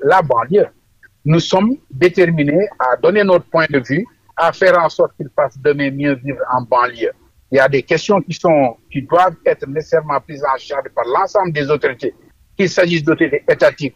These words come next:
ou d'autorités locales. Les, la problématique de la santé,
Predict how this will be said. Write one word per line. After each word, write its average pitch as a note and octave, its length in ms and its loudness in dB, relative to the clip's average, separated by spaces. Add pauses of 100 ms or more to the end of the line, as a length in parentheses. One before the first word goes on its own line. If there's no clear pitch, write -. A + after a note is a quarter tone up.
ou D#3 120 -4
d'autorités C#3+ 360 -4
locales. E3 400 0 (380)
Les, E3+ 180 2 (120)
la D#3 140 0
problématique F3 580 0
de C3 80 -4
la A#2 140 2
santé, F3 580 0